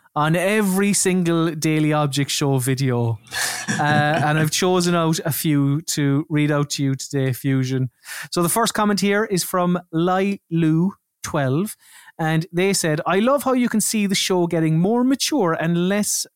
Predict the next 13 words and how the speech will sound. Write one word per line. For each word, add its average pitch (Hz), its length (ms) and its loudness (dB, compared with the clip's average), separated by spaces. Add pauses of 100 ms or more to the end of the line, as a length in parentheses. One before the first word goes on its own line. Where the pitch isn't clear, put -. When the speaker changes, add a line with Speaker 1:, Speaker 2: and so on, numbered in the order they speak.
Speaker 1:
jokey 156 600 2
as, 147 420 -2 (380)
as 143 180 -2
it 151 80 -2
goes 151 240 0
along." 139 440 0 (500)
Is 240 200 0
that, - 600 0
yeah, 214 240 2
w-, 180 180 4
w-, 190 220 2
was 196 240 0
that 196 480 0